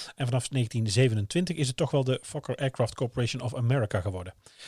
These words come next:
Nou, twee jaar later werd hij door General Motors eigenlijk aan de kant gezet en zijn de Amerikaanse fabrieken geliquideerd en is Fokkers rol als vliegtuigbouwer eigenlijk ook in Amerika uitgespeeld.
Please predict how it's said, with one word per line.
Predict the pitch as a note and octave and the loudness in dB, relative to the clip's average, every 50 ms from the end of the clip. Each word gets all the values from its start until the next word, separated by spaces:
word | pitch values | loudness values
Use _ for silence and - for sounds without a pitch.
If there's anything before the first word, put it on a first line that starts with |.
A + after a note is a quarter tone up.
| - - - | -18 -14 -8
Nou, | - F2+ | -8 -6
twee | - - E3 D3 | 0 4 6 6
jaar | B2+ A#2 | 8 8
later | A#2 C#3 D3+ D#3 D3 - A#2 | 6 6 4 4 2 0 0
werd | G#2+ B2 A#2+ - | 0 0 0 0
hij | - A#2 | -2 -2
door | A#2+ A#2 A2 | 0 2 2
General | C3+ C3+ A#2+ A2+ | 2 4 4 4
Motors | A2+ A#2+ D3 D#3 - A#2+ G#2+ | 4 4 2 2 2 2 2
eigenlijk | A#2 A2+ G#2+ G#2 - | 2 2 2 0 -2
aan | G#2+ G#2 | -2 -4
de | G#2+ | -4
kant | - - E3 E3+ D#3+ | -2 -2 -2 -2 0
gezet | - D#3 C#3+ D3 D3 - - - - - - - - | 0 2 2 4 2 0 -6 -12 -18 -18 -18 -14 -2
en | - C3 | 0 2
zijn | A#2 C#3+ C#3 C3 | 4 4 4 4
de | B2+ C3 B2+ | 4 4 4
Amerikaanse | - B2 B2 A#2 A#2 - C#3 B2+ - - G#2+ | 4 2 0 0 0 0 -2 0 0 0 -2
fabrieken | B2 A#2 G#2+ B2 C3 - - A#2+ A2 A2 | 0 0 0 0 -2 -2 -2 -2 -2 0
geliquideerd | - C3 A#2 A2+ - A#2+ A#2 A#2 C3 B2+ - | 0 0 0 0 0 -2 0 2 0 0 0
en | A#2+ | 0
is | A2 - | -2 0
Fokkers | - - C3 - A2 - | -2 -4 -4 -4 -6 -6
rol | A2 A2 A#2 C3 - | -2 -2 -2 -2 -2
als | G2+ G#2 | -4 -8
vliegtuigbouwer | - - D#3 - - C3 G#2+ G#2 A#2 A2+ G#2+ A2 - | -4 -4 -4 0 0 -2 0 2 2 2 2 2 0
eigenlijk | - C3 D3 C#3+ B2+ B2+ B2 - - - - - - - - - | -2 -2 -2 0 2 2 2 0 -2 -12 -18 -20 -20 -20 -10 2
ook | - C#3 C3 - | 2 2 4 4
in | C3+ | 2
Amerika | C3 C3 B2+ B2+ A#2+ A#2 - A#2 - - | 4 4 4 4 2 2 0 -2 -4 -2
uitgespeeld. | - C#3+ C3+ - - - A#2+ - - A2 A#2 D#3+ - - | -2 -2 -2 -2 -2 -4 -4 -2 -2 -2 -2 -2 -4 -8